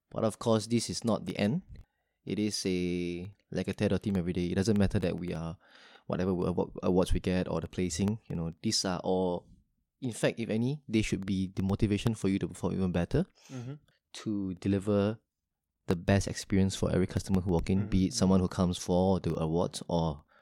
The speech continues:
Speaker 1: you know, someone who just passes by.
Speaker 2: Mm-hmm.
Speaker 1: Everyone should get that precious piece of, or that, that the great piece of the ex-, Jigger and Pony experience,
Speaker 2: Mm-hmm, mm-hmm.
Speaker 1: you know. Yeah. So no, I love the, love that our hard work has, uh,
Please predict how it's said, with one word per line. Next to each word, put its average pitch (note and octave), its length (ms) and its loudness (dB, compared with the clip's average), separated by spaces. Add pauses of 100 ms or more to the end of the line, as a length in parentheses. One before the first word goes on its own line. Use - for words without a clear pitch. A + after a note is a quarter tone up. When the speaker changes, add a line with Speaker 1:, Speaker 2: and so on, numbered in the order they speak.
(180)
Speaker 1:
you E2+ 80 -2
know, E2 80 0
someone E2+ 260 0
who E2 60 0
just E2 200 -6
passes - 260 0
by. D#2+ 220 -8 (300)
Speaker 2:
Mm-hmm. A#2 160 -14 (720)
Speaker 1:
Everyone F#2 460 4
should - 200 -6
get - 420 -4 (460)
that - 220 0 (280)
precious G#2 400 2
piece - 300 -2
of, D#2+ 260 -4
or D#2 320 -4 (100)
that, - 260 -2
that - 160 -4 (320)
the G#2 100 0
great - 300 -2
piece G#2+ 260 6
of G2 200 2
the E2+ 360 0
ex-, - 160 -4 (120)
Jigger G2+ 180 2
and F#2 80 2
Pony F2+ 180 12
experience, E2+ 640 -2
Speaker 2:
Mm-hmm, - 120 -10
mm-hmm. - 80 -10
Speaker 1:
you D#2+ 40 -4
know. D#2 180 -2 (800)
Yeah. D#3 180 0 (360)
So F#2 600 4
no, E3+ 240 8
I B2 60 10
love B2 200 4
the, G2+ 460 4
love G#2+ 200 0
that G2 240 4 (120)
our F2 160 0
hard - 200 -4
work G2 260 0
has, - 300 -2
uh, D#2+ 260 0